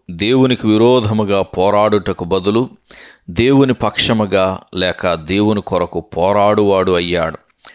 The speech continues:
ఇస్రాయేలు అను పేరుకు అర్థం ఇదే.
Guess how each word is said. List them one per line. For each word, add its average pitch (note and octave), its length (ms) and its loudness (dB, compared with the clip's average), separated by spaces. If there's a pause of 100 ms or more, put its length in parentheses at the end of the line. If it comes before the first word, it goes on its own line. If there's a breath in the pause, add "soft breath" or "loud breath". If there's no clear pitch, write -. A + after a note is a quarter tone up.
(220 loud breath)
ఇస్రాయేలు C3 840 2
అను G#2+ 120 -2
పేరుకు G2+ 760 -4 (360 soft breath)
అర్థం F#2 440 -4
ఇదే. F2 360 -2